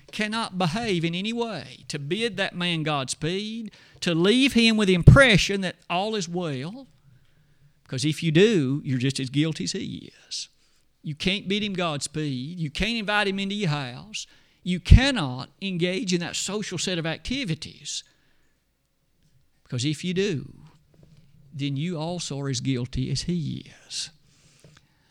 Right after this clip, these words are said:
The idea, the circumstances that we use to surround that particular question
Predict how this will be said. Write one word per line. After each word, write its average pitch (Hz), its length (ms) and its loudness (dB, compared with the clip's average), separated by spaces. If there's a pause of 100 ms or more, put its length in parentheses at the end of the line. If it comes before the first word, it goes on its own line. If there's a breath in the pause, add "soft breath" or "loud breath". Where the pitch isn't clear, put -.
(520 soft breath)
The 170 180 0
idea, 185 580 0
the 131 80 -4
circumstances 160 880 -4
that - 140 -6
we 143 100 0
use 165 260 -2
to 143 120 -10
surround 151 720 -8 (680)
that 160 200 -6
particular 147 340 -10
question 127 720 -12